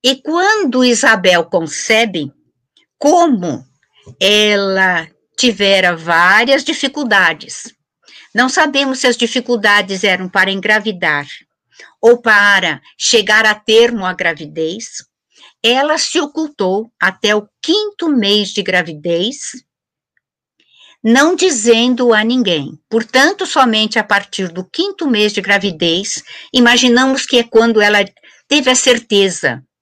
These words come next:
"Agora vou até o fim e terei o filho", é que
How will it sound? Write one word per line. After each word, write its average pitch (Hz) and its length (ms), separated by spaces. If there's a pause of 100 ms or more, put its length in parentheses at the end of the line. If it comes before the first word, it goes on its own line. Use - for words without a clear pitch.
(140)
"Agora 175 500 (480)
vou 220 320
até 196 400
o 196 80
fim 165 480 (100)
e 226 80
terei 220 540
o 175 80
filho", 208 580 (480)
é 247 140
que 196 420